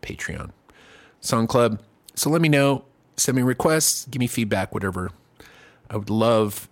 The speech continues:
to hear from you. Uh, let's listen to a couple more songs. This is a, every once in a while I'll do a cover.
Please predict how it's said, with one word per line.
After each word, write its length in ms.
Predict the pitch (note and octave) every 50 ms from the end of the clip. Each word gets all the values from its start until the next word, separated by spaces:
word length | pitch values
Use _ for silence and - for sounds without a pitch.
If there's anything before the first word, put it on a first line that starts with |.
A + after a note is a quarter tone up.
| _
to 320 | - - - G#2+ G#2 G2+ G2
hear 340 | G#2 - - G#2 F#2 F2+ F2+
from 300 | - - F2+ F2 F2+ -
you. 320 | C#2 F2 - - - - - -
Uh, 160 | C3 D3 D3+
let's 260 | D3+ F3 F3+ - -
listen 220 | F#3+ F#3+ - F3+
to 140 | E3+ - F3
a 40 | D#3+
couple 220 | - - D#3 E3
more 140 | E3 D3+ C#3+
songs. 500 | - - - D3 D3 D3 C#3+ C#3+ C3+ -
This 240 | - C3 C3+ - -
is 200 | C3+ C3 A#2 - - -
a, 420 | G2+ A#2 B2 A#2 A2+ A2 A2 A#2 - _ _ _ _ - - _ _ _ _ _ _ _ _ _ -
every 180 | E3+ G3 G#3+
once 220 | F3+ E3 D#3+ D3+ -
in 60 | D3+
a 40 | D3
while 100 | C#3+ C#3+
I'll 40 | C#3
do 160 | C3 B2+ A2+
a 40 | A2
cover. 680 | - - - D#3 C3 A#2+ A#2+ A#2+ A#2 A#2 A#2 A2+ A2